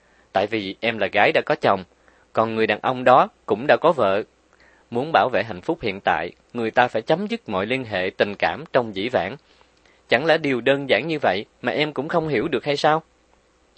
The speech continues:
"Anh Phương à, anh phải biết, cuộc sống hiện tại của em chỉ là biểu hiện, an phận đối với bản thân em. Em chưa có khái niệm gì về hạnh phúc cả. Anh không nên cấm đoán sự tự do đi lại của em." "Em nói như thế,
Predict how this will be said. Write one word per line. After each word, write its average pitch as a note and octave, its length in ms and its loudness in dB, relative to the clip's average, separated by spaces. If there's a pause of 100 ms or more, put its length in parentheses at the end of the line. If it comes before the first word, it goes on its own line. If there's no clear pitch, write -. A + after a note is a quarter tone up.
(320)
"Anh A2+ 160 -6
Phương A2+ 300 -2
à, G2 220 -2 (360)
anh B2 200 0
phải F#2+ 140 0
biết, C#3+ 180 -2 (340)
cuộc A2 160 -2
sống D3+ 180 0
hiện A#2+ 180 -2
tại G2+ 200 4
của - 140 -6
em B2+ 280 0
chỉ A2+ 180 -2
là C3 200 4
biểu G2+ 240 -2
hiện, G2 240 -2 (400)
an C3 220 -2
phận F#2+ 360 -2
đối C#3 120 2
với F3 120 2
bản B2 220 -2
thân C3+ 200 0
em. C#3 160 0 (440)
Em A#2+ 200 -2
chưa A#2+ 120 -4
có C#3 140 -8
khái D#3+ 160 0
niệm G#2+ 280 -4
gì G2+ 280 -4
về G2 160 -2
hạnh G2+ 160 -8
phúc F#3+ 260 -2
cả. G#2+ 260 2 (460)
Anh A#2 200 -2
không A2+ 200 0
nên A2 160 -4
cấm C#3 220 -2
đoán D3+ 280 4
sự A2 180 -4
tự G#2+ 140 -2
do B2 280 2
đi B2+ 140 -4
lại G#2 200 4
của B2 140 -4
em." C#3 260 4 (960)
"Em A#2 200 -2
nói B2 160 2
như D3 140 -2
thế, B2+ 360 -2